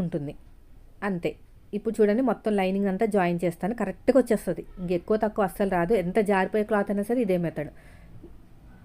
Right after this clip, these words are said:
బాగా సెట్ అయిందన్నారు బ్లౌజు. నేను ఆది బ్లౌజ్ చూపించాను కదా, అది బొటిక్స్లో కుట్టించారంట. ఇది నేను కుట్టిన బ్లౌజ్. రెండు ఫిట్టింగ్లు సేమ్ ఉన్నాయని చెప్పారు. మనకి ఎలాంటి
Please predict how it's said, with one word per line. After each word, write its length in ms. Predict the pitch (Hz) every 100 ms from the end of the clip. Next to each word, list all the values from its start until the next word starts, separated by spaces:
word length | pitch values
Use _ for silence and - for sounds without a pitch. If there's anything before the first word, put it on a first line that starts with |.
| - 170
బాగా 220 | 196 202 233
సెట్ 180 | 226 214
అయిందన్నారు 420 | 214 202 180 175 170
బ్లౌజు. 360 | 165 170 170 277 466 - - - - - - - - - - - 208
నేను 220 | 226 240 226 208 180
ఆది 160 | 185 208 226
బ్లౌజ్ 160 | 233 233
చూపించాను 420 | 220 196 202 190
కదా, 120 | 196 262
అది 100 | 226 208
బొటిక్స్లో 400 | 202 226 - 233 226
కుట్టించారంట. 600 | 185 180 180 160 160 156 311 466 - - 226
ఇది 100 | 233 254
నేను 160 | 226 202
కుట్టిన 220 | 175 170 160
బ్లౌజ్. 240 | 160 156 185
రెండు 200 | 196 208 233
ఫిట్టింగ్లు 380 | 214 208 220 349 466 -
సేమ్ 240 | 214 208 190
ఉన్నాయని 300 | 185 220 208
చెప్పారు. 320 | 170 151 - - - - - - - - - - - - 180
మనకి 180 | 190 202
ఎలాంటి 280 | 190 190 202